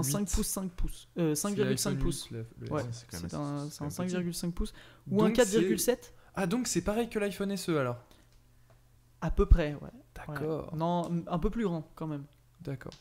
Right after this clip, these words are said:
Speaker 1: Sauf
Speaker 2: peu
Speaker 1: que
Speaker 2: plus grand, euh, j'ai du mal à me rendre compte.
Speaker 1: Sauf que si je peux dire quand même, l'iPhone S E, vous savez, il est comme l'iPhone huit, donc c'est-à-dire qu'il a la grosse barre en haut et la grosse barre en bas avec un bouton.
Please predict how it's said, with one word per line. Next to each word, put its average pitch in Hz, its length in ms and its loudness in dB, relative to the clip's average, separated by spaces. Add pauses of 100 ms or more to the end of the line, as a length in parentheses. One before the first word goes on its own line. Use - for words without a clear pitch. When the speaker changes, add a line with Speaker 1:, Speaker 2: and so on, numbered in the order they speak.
(100)
Speaker 1:
Sauf - 280 2
Speaker 2:
peu - 80 2
Speaker 1:
que 170 120 4
Speaker 2:
plus 214 60 2
grand, 196 360 -2
euh, 147 580 -4
j'ai 151 120 -8
du 147 100 -6
mal 185 120 2
à 196 60 6
me 180 60 0
rendre 180 140 -2
compte. 180 140 -4
Speaker 1:
Sauf 190 220 -4
que 160 120 -2
si - 160 -6
je - 80 -4
peux 156 140 0
dire 180 180 0
quand 170 80 0
même, 165 260 -2
l'iPhone 135 380 -2
S 143 180 -4
E, 202 140 0
vous 175 100 -6
savez, 143 340 -2
il 123 380 -6
est 123 60 -8
comme 151 220 -4
l'iPhone 143 300 -4
huit, 170 200 -4
donc 139 160 -4
c'est-à-dire 143 240 -4
qu'il 135 160 -6
a 127 40 2
la 123 120 0
grosse 160 640 4
barre 151 220 2
en 147 160 0
haut 196 240 2 (200)
et 139 100 -2
la 131 160 2
grosse 170 680 2
barre 175 240 4
en 170 120 2
bas 190 240 4
avec 156 280 2
un 147 100 2
bouton. 156 440 -2